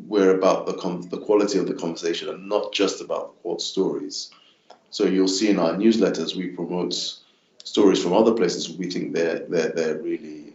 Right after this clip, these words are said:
um, you know, uh, original and, and, and telling a story that, uh, we don't have.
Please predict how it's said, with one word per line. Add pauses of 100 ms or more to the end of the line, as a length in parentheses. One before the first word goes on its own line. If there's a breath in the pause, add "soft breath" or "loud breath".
um, (1000)
you
know, (100)
uh, (120)
original
and,
and, (240)
and (140)
telling
a
story (240)
that,
uh, (120)
we
don't
have.